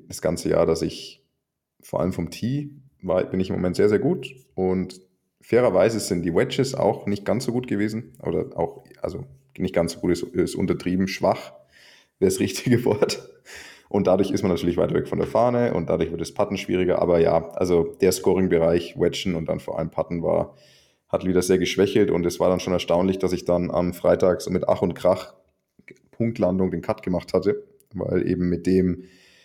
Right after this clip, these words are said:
mit dem Potenzial, das ich vor allem im Moment vom Tee habe, wie ich, wie ich, wie ich meine, wie ich meinen Driver haue und alles und, ähm, wie, die wenigen Fehler, die ich mache,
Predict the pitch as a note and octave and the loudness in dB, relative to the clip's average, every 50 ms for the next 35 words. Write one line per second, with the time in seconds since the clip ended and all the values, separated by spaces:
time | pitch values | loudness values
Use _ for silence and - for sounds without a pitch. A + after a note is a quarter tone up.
0 | _ _ - G2 F#2 - G2+ F#2+ - G2 F2 F2+ F2 - - F2 F2 F2 F2 F#2 | _ _ -4 -2 2 2 2 2 2 2 0 0 -2 0 0 2 4 4 2 2
1 | - E2+ F2 - - - - E2+ F2 E2+ E2+ E2 E2+ - _ _ _ _ _ - | 0 -4 -4 -6 -4 -2 0 0 0 0 -2 -4 -6 -10 _ _ _ _ _ -6
2 | F2+ F2+ F2+ F2 F2 F2 E2+ - - - - - - - B2 B2 G#2 G#2 G2+ G2 | -4 -2 -2 0 0 -2 -2 -2 -4 -6 -6 -8 -8 -4 -4 -2 0 0 0 0
3 | G2 G2 G2 F#2+ G2 - - _ _ _ _ _ _ _ _ _ _ _ - F#2 | 0 0 -2 -2 -6 -12 -20 _ _ _ _ _ _ _ _ _ _ _ -8 -6
4 | F2+ F2 - - - F#2 - - - F2+ F2 F#2 F#2 F#2 F2 F2+ F2 F2 E2+ F2 | -6 -6 -6 -6 -6 -8 -6 -8 -8 -6 -6 -6 -4 -4 -4 -4 -4 -4 -4 -6
5 | F#2 G2 F2 F2+ F#2+ - - G#2 G#2+ F#2+ F#2+ F#2 F#2+ F#2+ F#2+ F2+ D2 F2 F#2+ F#2+ | -4 -4 -4 -4 -2 0 0 2 2 2 0 0 0 0 -2 0 -2 0 0 0
6 | F#2+ F#2 - - - - E2 - F2+ - - - - - F#2+ F2+ F#2 F2+ F2 E2+ | -2 -4 -6 -10 -8 -6 -6 -6 -8 -8 -12 -10 -6 -4 -4 -2 -4 -4 -6 -8
7 | E2+ - G2 F2 F#2 F2+ F2+ F2+ F2+ - - - G#2+ A#2 A#2 - G#2+ G#2 - G#2 | -8 -6 -4 -2 -2 0 0 -2 -4 -4 -4 -2 0 0 0 -2 -2 -4 -2 -2
8 | G2+ G2 - - | -4 -4 -4 -8